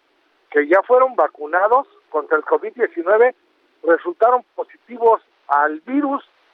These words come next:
esto lo reveló esta mañana el secretario estatal de Salud, Alonso Pérez Rico. Aclaró que estos adultos eran asintomáticos cuando fueron inoculados,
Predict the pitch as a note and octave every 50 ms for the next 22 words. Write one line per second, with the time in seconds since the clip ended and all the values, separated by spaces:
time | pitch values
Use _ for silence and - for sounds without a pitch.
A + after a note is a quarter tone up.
0 | _ - - G#3 G#3+ - A#3 A#3 A3+ G3+ F#3 D#3 E3 E3 D#3+ E3+ F#3 G3 G#3 G#3+
1 | G#3+ - - G#3+ F#3+ E3+ E3 E3+ F#3+ G3+ G3+ G3+ F3 - E3 - - - F3+ F3+
2 | F#3+ G3+ G3 F#3+ F3+ C#3+ _ _ _ _ _ _ - D3+ D3 - E3+ D3+ - F#3+
3 | G3 G3+ G#3 F3 - - D#3+ D3+ F3 G#3 A3 _ - - D3+ D3+ E3+ F#3 F#3+ F3
4 | - F#3 F3 - F3 D#3+ E3 F3 F3 G3+ B3 C4+ - - - - _ _ _ _
5 | _ _ _ _ _ _ - - E3 E3 - - F#3 F3+ F3 F#3 G#3 A#3+ A#3+ _
6 | - G#3 G3+ G#3+ A#3 G#3+ _ - B3 G#3 - _ A3+ _ _ _ _ _ _ _
7 | - D3+ D#3+ D#3+ D#3 A3 C4 C4+ - - - C#4+ G#3 - - _ _ _ _ _
8 | _ _ _ _ _ - F3+ G#3 A#3 A3+ G#3+ G3 E3+ - - F3+ F3+ E3 _ -
9 | F3+ F3 F3+ G3+ G#3+ - _ - - G3+ F3+ - - F3 E3 E3 E3 - F#3 G3
10 | G#3+ A3 A#3+ _ _ _ _ _ _ _ _ _ _ _ _ F3+ F#3 F3 F3 D#3+
11 | - - F3+ F3+ F3 F#3+ F#3+ F#3+ F#3 F3+ E3